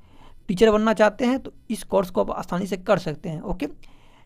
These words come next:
जैसे आप सीटीआई या सीआईटीएस कोर्स कीजिएगा तो आप एलिजिबल है गवर्नमेंट आईटीआई में फॉर्म फिल अप करने के लिए टीचर पद हेतु। ओके, यानी कि अगर आप टीचर बनना चाहते हैं गवर्नमेंट आईटीआई कॉलेज में या प्राइवेट आईटीआई कॉलेज में बनना चाहते हैं टीचर तो इस फॉर्म को आप फिल अप कर सकते हैं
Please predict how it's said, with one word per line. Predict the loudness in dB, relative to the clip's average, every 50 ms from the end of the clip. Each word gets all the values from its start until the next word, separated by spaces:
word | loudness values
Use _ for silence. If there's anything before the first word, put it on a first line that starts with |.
| -20 -18 -10 -8
जैसे | -4 0 0 0 0 0 2
आप | 4 4 4 4
सीटीआई | 2 2 -2 -2 0 4 4 4 4 4
या | 2 -2 -2
सीआईटीएस | -4 -4 -4 -4 -2 0 0 -2 -2 0
कोर्स | 0 0 0 0 -2
कीजिएगा | -4 -4 0 0 4 4 4 4
तो | 4 0 -6 -10 -8 -2
आप | 0 2 2 0 -2 -8 -20 -20 -20 -20 -20 -10 -4
एलिजिबल | -4 -2 0 0 4 4 6 6 6
है | 4 4 0 -4
गवर्नमेंट | -8 -2 2 2 4 4 4 0 0 0
आईटीआई | 0 0 2 2 2 2 4
में | 2 0 0
फॉर्म | -2 -4 -4 -4 -2 -2
फिल | 0 0
अप | 0 0 0
करने | 0 0 0 0 0
के | -2 -4
लिए | -4 -6 -6
टीचर | -4 -4 -2 0 0 0 2
पद | 2 2 2 0
हेतु। | -2 -4 -4 -8 -6
ओके, | -4 -4 -4 -4
यानी | -4 -4 -4 -2
कि | -2
अगर | 0 0
आप | -2 -2 -4 -10 -20 -20 -20 -20 -8 -6
टीचर | 0 4 4 4
बनना | 6 4 4 2 2 4
चाहते | 4 2 2 6 6 6
हैं | 6 6
गवर्नमेंट | 4 4 4 4 2 0
आईटीआई | 0 0 2 2 0 2
कॉलेज | 2 2 2 2 0
में | -2 -2
या | 0 0 -2 -2
प्राइवेट | 0 0 0 2 2 0 0
आईटीआई | 0 -2 0 0 -2 0
कॉलेज | 0 -2 -2 -2
में | -2 -2
बनना | -2 0 0 -2
चाहते | 0 0 -2 -2 0 -2
हैं | -2 -2 -2
टीचर | -6 -4 -2 -2 -2
तो | -2 -6 -8
इस | -10 -4 0
फॉर्म | 0 2 2 0 0
को | 0 0
आप | 0 0 0
फिल | -2 -2
अप | -2 0
कर | -2 -4
सकते | -4 -6 -10 -4 -2 -2
हैं | 0 -2